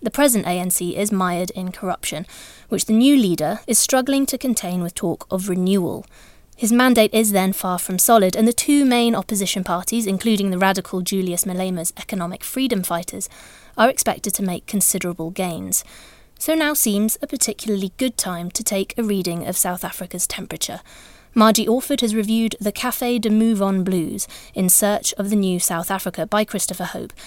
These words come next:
a fellow white South African, and she joins us in the studio now. Um, Christopher Hope's book centres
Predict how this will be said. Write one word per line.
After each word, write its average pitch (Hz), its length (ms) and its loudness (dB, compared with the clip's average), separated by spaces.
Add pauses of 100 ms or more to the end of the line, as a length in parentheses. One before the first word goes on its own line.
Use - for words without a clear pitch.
(220)
a 247 60 2
fellow 226 320 4
white 170 220 0
South 180 240 -2
African, 190 340 -2
and 214 140 2
she 254 100 0
joins 262 320 2
us 208 200 2
in 190 220 2
the 185 60 2
studio 175 540 -2
now. 175 420 -4 (460)
Um, 285 240 2
Christopher 349 260 2
Hope's 277 240 2
book - 320 -2 (220)
centres 226 760 2